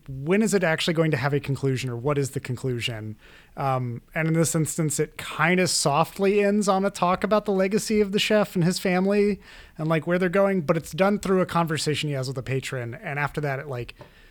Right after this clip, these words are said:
there's no, because you don't have talking heads and you don't have anybody giving an intro, outro, it just, like, ends. And then you just hear the sounds of the restaurant, and that's, like, how it rolls out. So I was like, "Hmm." That's, that's probably my only main complaint about it.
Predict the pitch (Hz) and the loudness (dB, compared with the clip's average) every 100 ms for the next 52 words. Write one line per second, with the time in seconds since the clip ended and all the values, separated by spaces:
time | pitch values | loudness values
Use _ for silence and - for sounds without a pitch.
0 | - - 175 160 170 156 143 139 131 - | -20 -2 0 2 2 2 2 2 0 -4
1 | 151 185 175 170 143 143 - 131 - 131 | 4 4 6 4 2 0 0 -2 -2 -2
2 | 123 127 120 110 - - 143 139 135 117 | -2 -2 -4 -6 -6 -6 -2 -2 -2 -2
3 | 147 139 147 139 139 135 120 135 139 127 | -4 -2 -2 0 0 0 -2 -2 0 -2
4 | 127 139 123 117 - 123 113 104 - - | -4 -4 -6 -6 -4 -4 -4 -10 -18 -20
5 | - - - 160 185 202 170 135 123 107 | -20 -20 -2 0 2 2 0 -2 -6 -6
6 | 95 - - - 135 131 131 127 123 120 | -6 -6 -8 -8 -6 -2 -2 -2 -2 -4
7 | - - - - - 160 139 - 147 151 | -10 -8 -4 -4 0 0 0 0 0 0
8 | 147 151 151 160 - 135 107 - 139 135 | -2 -2 0 0 0 -4 -6 -8 -6 -4
9 | - 127 - - - 135 123 123 127 120 | -4 -6 -8 -16 -10 -8 -8 -4 -4 -4
10 | 123 113 104 - _ _ _ - - - | -6 -8 -12 -18 _ _ _ -20 -16 -10
11 | 131 123 117 120 - 143 120 151 135 101 | -6 -6 -6 -10 -10 -8 -6 -4 -4 -6
12 | - - - - - - - - - _ | -14 -20 -20 -20 -20 -20 -20 -20 -20 _
13 | - 135 - 175 - 196 190 170 165 175 | -18 -16 -4 -2 2 2 4 2 2 4
14 | 202 190 190 175 175 180 170 160 139 120 | 4 4 2 2 2 4 4 4 2 -4